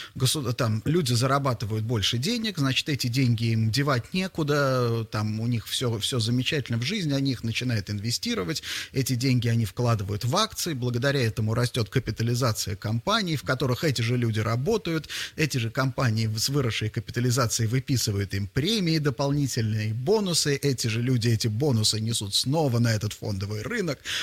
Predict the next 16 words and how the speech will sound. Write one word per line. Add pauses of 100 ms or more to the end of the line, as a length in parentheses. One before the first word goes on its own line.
(100)
акции
растут
дальше,
и,
в
принципе,
мы
без
всяких
иностранных
инвесторов,
в
общем-то,
все
очень
замечательно,